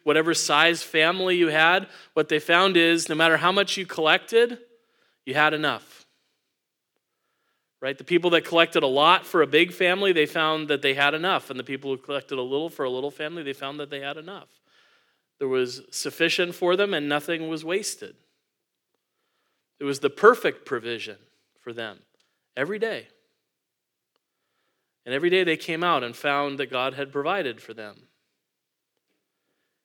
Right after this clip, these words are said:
And you remember that provision came after they started to question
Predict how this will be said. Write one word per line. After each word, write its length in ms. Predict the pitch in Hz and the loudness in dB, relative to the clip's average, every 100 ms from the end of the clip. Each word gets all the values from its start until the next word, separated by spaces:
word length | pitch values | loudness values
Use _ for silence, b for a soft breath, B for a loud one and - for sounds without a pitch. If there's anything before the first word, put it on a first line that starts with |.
| _ _ _ _ | _ _ _ _
And 100 | 139 | -8
you 60 | 143 | -4
remember 240 | 160 208 | -2 2
that 200 | 185 160 | 4 4
provision 540 | - 151 175 190 180 151 | 0 2 4 4 0 -4
came 460 | - 185 202 165 | -4 0 2 2
after 420 | 143 156 170 - 170 | 2 2 2 0 -2
they 140 | 151 | 0
started 480 | 143 - 175 175 175 | -2 2 2 2 -2
to 100 | 147 | -6
question 680 | - 170 202 - - 139 139 | -6 -2 -2 -2 -4 -4 -6